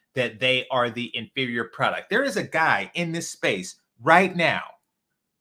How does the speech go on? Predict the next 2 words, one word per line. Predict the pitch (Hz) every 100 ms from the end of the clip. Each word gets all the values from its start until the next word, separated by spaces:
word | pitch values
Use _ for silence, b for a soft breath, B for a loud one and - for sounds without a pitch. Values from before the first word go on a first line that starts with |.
| _ _ _ _ _ _ _ _ _ _ _ _ _ _ _ _ _ _ _ _ B B
who | - 190 -
is | 185 175 175